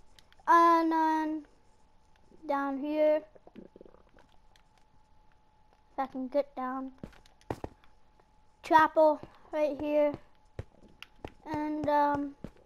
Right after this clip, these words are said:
pretty much it. Uh, yeah. Thanks for watching, I guess. And, um, yeah. <coughs>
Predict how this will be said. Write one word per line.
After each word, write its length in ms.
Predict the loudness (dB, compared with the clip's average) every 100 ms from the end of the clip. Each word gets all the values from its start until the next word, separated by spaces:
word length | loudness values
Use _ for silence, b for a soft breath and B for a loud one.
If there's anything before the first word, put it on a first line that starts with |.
| _ -20 -20 _ -20 -20 _ _ _ _ _ _ -20 -20 _ _ -20 -20 _ -10
pretty 160 | -6
much 300 | -4 -6 -4
it. 200 | -4 -4 -6 _ _ -20 -20 _ _ -20 -20 _ _ -20 -20 _ _ -20 -20 _ _ -20 -20 _ -10
Uh, 340 | -8 -6 -8 -8 -8
yeah. 180 | -8 -12 -20 -20 _ _ _ -20 _ _ _ -20 _ _ -20 -14 -8
Thanks 280 | -8 -8 -10 -6
for 160 | -2
watching, 640 | 0 0 0 -2 -6 -4
I 140 | -4 -6
guess. 260 | -4 -4 -6 -14 -18 -18 -18 _ -20 -20 _ -20 _ _ -10
And, 200 | -8 -8
um, 320 | -8 -8 -10 -16 -20 -20 -20 -20 -20 -20 -20 -12
yeah. 240 | -6 -6 -8 -14 -16 -16 -18 _ _ -16 -6
<coughs> 560 | -4 -2 4 6 6